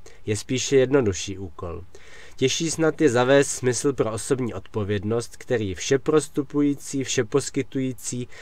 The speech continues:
a všekontrolující stát nevyhnutelně oslabuje. Dlouho poté, co socialistické hospodářství bylo diskreditováno,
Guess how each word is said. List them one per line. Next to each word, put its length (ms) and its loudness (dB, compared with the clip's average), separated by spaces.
a 80 -2
všekontrolující 1000 2
stát 540 0
nevyhnutelně 720 2
oslabuje. 680 -4
Dlouho 320 8
poté, 400 4
co 140 -4
socialistické 840 0
hospodářství 800 0
bylo 180 -2
diskreditováno, 1160 -2